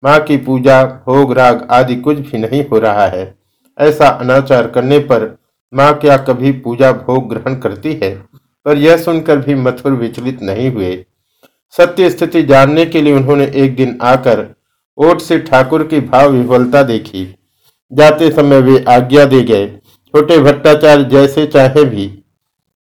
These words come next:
जैसे भी चाहे, कुछ भी क्यों न करे, तुम लोग उसमें बाधा न डालना।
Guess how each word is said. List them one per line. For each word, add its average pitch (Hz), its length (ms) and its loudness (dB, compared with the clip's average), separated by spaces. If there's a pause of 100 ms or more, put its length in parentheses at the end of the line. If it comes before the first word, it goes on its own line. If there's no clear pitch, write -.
(220)
जैसे 147 360 2
भी 156 160 0
चाहे, 110 420 0 (340)
कुछ 151 240 -6
भी 151 180 0
क्यों 151 280 4
न 160 100 2
करे, 120 300 2 (560)
तुम 151 160 0
लोग 160 300 2
उसमें 131 320 -2
बाधा 113 360 2
न 113 200 -2
डालना। 107 420 0